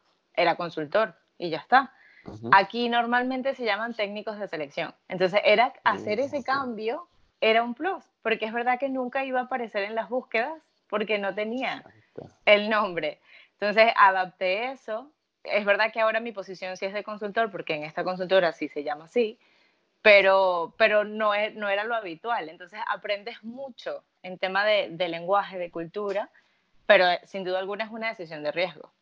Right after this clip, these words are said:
Speaker 1: Y es verdad que cuando conseguí este trabajo, realmente fue porque me buscaron a mí por LinkedIn.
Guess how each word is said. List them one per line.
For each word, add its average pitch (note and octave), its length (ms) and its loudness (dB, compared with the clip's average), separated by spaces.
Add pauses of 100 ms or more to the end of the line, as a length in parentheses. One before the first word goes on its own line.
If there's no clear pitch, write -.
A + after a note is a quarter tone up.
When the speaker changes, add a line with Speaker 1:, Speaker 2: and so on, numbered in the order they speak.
(180)
Speaker 1:
Y E3+ 140 2
es E3 100 4
verdad E3+ 300 6
que G#3 140 -6
cuando E3+ 280 0
conseguí D#3 440 -6
este F3 180 -8
trabajo, G#3+ 600 0 (460)
realmente E3+ 800 4
fue G#3 200 2
porque A3+ 300 -2
me F3 160 -2
buscaron F#3 580 2
a D3+ 40 -6
mí D#3 160 -8
por D#3+ 180 -6
LinkedIn. D3 520 -8